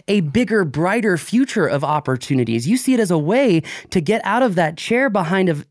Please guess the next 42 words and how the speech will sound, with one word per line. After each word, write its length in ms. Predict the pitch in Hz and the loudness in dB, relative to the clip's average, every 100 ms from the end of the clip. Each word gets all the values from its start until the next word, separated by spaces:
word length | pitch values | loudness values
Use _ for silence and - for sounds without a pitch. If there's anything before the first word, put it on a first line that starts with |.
| 147 | -6
behind 340 | 160 185 208 | -2 2 2
the 60 | 156 | 2
desk, 420 | 139 262 233 - - - - | 0 0 0 -4 -16 -18 -4
get 140 | 214 | 0
out 180 | 233 214 | 2 0
in 120 | 185 | 0
the 80 | 180 | 0
field 320 | 147 233 247 | 0 0 0
and 140 | 170 147 | 0 -2
solve 300 | - 160 143 | 0 -2 0
problems. 400 | 247 262 131 - - - | 0 2 0 -2 -12 -2
Enjoy 420 | 175 175 214 226 | 0 2 2 4
what 200 | 202 180 | 2 2
you 100 | 160 | 0
do. 300 | 175 240 135 - - | 2 2 2 -4 -8
Be 160 | 143 208 | -2 2
on 200 | 208 190 | 4 4
the 60 | 160 | 4
move. 440 | 175 269 185 117 | 4 4 2 2
Be 80 | 143 | -2
constantly 600 | - 247 233 214 175 147 | 0 0 0 2 0 0
challenged, 600 | - 247 262 196 123 - - | -2 -2 0 0 -2 -4 -10
where 100 | - | -2
your 100 | 175 160 | 2 4
mind 440 | 165 208 247 226 | 4 4 2 2
is 100 | 151 | 2
constantly 640 | - 196 202 190 127 147 | 0 0 0 0 0 2
engaged 560 | 135 123 185 247 214 147 | 0 0 0 2 0 0
and 80 | 151 | 0
you're 100 | 160 | 2
not 360 | 190 139 117 | 0 -2 -4
bored 420 | 160 233 214 151 - - - | -2 0 0 0 -6 -8 -4
looking 260 | 196 214 | 0 0
at 80 | 202 | 0
the 80 | 151 | -2
clock, 440 | - 214 220 185 - - | -2 0 0 -2 -8 -6
looking 260 | 185 202 202 | -2 2 2
at 80 | 139 | 2
Drudge 260 | 156 214 | 2 2
Report 320 | 208 147 156 | 0 0 0
every 200 | 143 139 | 0 0
day, 240 | 135 131 | 0 0